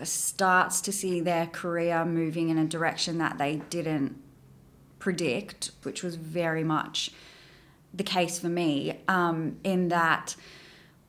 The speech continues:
I'd gone for my, um, first hip surgery after, uh, a back injury and a hip injury that was left lingering for probably a bit too long and was misdiagnosed, and fully intended to bounce back from that and I'd be, you know,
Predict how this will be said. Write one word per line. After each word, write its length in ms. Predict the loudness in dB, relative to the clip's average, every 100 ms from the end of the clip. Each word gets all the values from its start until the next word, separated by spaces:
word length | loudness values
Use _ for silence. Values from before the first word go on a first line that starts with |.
| 4
I'd 520 | 8 8 8 4 2
gone 320 | 2 4 4
for 200 | 2 2
my, 600 | 4 6 6 4 2 0 0
um, 560 | 0 0 0 0 -2 -6 -20
first 640 | -14 0 4 6 4 0 -2
hip 220 | -2 0
surgery 600 | 0 2 2 0 2 4
after, 920 | 4 4 0 -4 0 2 2 0 0
uh, 280 | 0 2 2
a 60 | 0
back 320 | -2 -2 -2
injury 380 | -2 -2 -2 -2
and 100 | -2
a 40 |
hip 220 | -2 -4
injury 420 | -2 -2 -2 -2 0
that 300 | 0 -2 -6
was 220 | -4 -4
left 260 | 0 -2 -2
lingering 540 | -2 -2 0 -2 -2
for 120 | -4 -6
probably 460 | -4 -4 -4 -6
a 60 | -4
bit 260 | -4 -4
too 240 | -6 -4 -2
long 380 | 2 2 2 0
and 120 | 0
was 180 | -2 -2
misdiagnosed, 1080 | -2 -2 0 0 0 0 -2 -2 -4 -4
and 240 | -2 -2 -4 -10 -16 -18 -20 -20
fully 480 | -18 0 4 6 6
intended 580 | 6 6 6 6 4 0
to 60 |
bounce 420 | -4 0 2 2 0
back 280 | 0 -2
from 200 | -2 0
that 300 | 2 6 4 4
and 140 | 0
I'd 240 | 0 -2 -4
be, 240 | -2 -2
you 200 | -2 0
know, 200 | 0 0